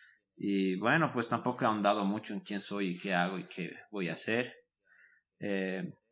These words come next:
simplemente estoy acá, ¿no? Estoy, estoy presente un,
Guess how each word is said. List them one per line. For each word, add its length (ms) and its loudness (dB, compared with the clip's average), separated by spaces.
simplemente 680 0
estoy 420 6
acá, 440 6
¿no? 320 2
Estoy, 480 0
estoy 840 -6
presente 520 -2
un, 300 -2